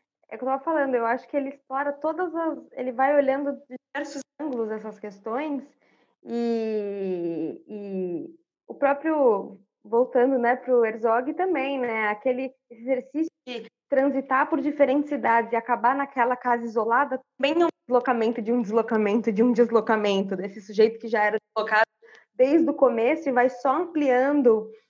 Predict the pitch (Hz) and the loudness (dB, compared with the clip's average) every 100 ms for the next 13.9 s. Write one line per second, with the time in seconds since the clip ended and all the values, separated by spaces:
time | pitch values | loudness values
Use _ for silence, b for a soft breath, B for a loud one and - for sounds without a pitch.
0 | _ - 247 262 - _ _ _ 262 254 | _ -2 0 0 -8 _ _ _ 0 0
1 | 220 - 269 262 262 262 285 269 262 247 | -4 -8 -4 -2 0 2 2 0 -2 2
2 | 240 269 262 262 269 - 247 254 262 226 | 2 0 0 -2 -4 -8 -4 -2 0 0
3 | 220 214 B _ _ _ _ 202 214 226 | -4 -6 B _ _ _ _ 2 4 4
4 | 226 - 226 214 202 190 - 214 220 208 | 2 -6 -2 -2 -4 -6 2 2 2 -4
5 | 220 208 214 233 220 196 180 180 180 214 | -4 0 0 0 0 0 0 -4 -10 -4
6 | 240 233 269 - 311 302 294 - 320 320 | 2 2 2 -2 -6 -2 -2 -2 -4 -2
7 | 311 311 403 427 339 320 269 208 208 - | -2 -4 -10 -4 0 0 2 0 0 -6
8 | _ _ _ _ _ _ 220 226 220 214 | _ _ _ _ _ _ -10 -6 -4 -4
9 | 208 208 202 202 196 196 _ _ _ _ | -4 -4 -4 -6 -10 -14 _ _ _ _
10 | _ _ - 240 277 247 233 240 - 233 | _ _ -4 0 4 4 2 2 2 4
11 | 226 220 214 208 202 190 190 185 180 175 | 4 2 0 0 0 0 0 0 -2 -4
12 | 175 190 - 196 214 220 220 226 214 214 | -6 -8 -14 -12 -12 -8 -6 -2 -2 0
13 | 240 214 - 220 190 208 294 339 339 | -2 -6 -4 -2 -2 -4 -4 -2 -2